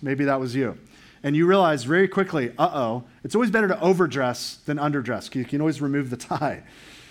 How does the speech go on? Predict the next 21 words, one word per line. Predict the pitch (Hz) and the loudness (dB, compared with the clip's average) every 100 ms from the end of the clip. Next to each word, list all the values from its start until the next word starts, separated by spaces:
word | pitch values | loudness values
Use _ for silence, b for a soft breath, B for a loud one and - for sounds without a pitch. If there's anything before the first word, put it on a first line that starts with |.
| B B B - | B B B -6
And, | 147 147 | -4 0
and | 151 | -2
so | 139 160 147 143 | -2 0 2 2
maybe | 143 143 160 | 0 0 2
that's | 151 | 0
happened | 160 180 185 | 0 -2 0
to | 131 | -2
you. | 98 80 - _ _ _ _ _ _ _ _ - - | -2 -6 -18 _ _ _ _ _ _ _ _ -20 -14
Dressing | 113 143 151 190 180 | -4 -2 0 0 0
ourselves | 160 - 156 151 143 | 0 -2 0 0 -4
in | 147 135 | -4 -4
darkness | 120 139 180 - 120 110 - - | -2 0 -2 -4 -6 -6 -10 -8
is | 131 123 | -6 -4
not | 123 123 131 | -4 -4 -6
fitting. | - - 196 202 - - - _ _ _ _ _ | -12 -4 -2 -2 -6 -10 -20 _ _ _ _ _
It's | - - | -20 -6
not | 156 160 | -4 -4
appropriate | 139 - - 208 202 139 | -6 -10 -4 -2 0 -2
for | 131 143 | -2 -6
the | 139 | -4
believer. | 143 160 214 110 | -2 -2 -2 -6